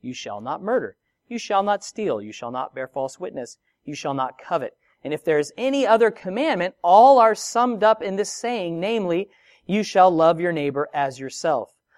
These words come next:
Love does no harm to a neighbor. Therefore, love is the fulfillment of the law."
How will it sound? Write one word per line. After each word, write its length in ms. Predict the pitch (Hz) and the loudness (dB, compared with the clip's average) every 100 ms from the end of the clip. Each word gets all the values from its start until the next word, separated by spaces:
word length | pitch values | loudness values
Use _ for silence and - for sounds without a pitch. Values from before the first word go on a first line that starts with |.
| _ - | _ -2
Love 360 | 156 185 165 | 4 4 4
does 280 | 147 143 139 | -2 -4 -2
no 180 | 156 170 | -2 -2
harm 400 | - 220 302 285 | 2 2 2 0
to 120 | 202 | -2
a 80 | 156 | -4
neighbor. 380 | 131 120 98 - _ _ _ | -4 -10 -14 -20 _ _ _
Therefore, 420 | 143 175 170 165 | 2 2 4 2
love 340 | 147 143 143 127 | 2 0 0 -4
is 160 | 139 127 | -12 -12
the 100 | 135 | -14
fulfillment 760 | - 127 _ 156 151 107 98 _ _ _ _ | -14 -20 _ -8 -8 -10 -18 _ _ _ _
of 160 | 113 | -14
the 80 | 110 | -12
law." 380 | 101 98 85 | -14 -12 -12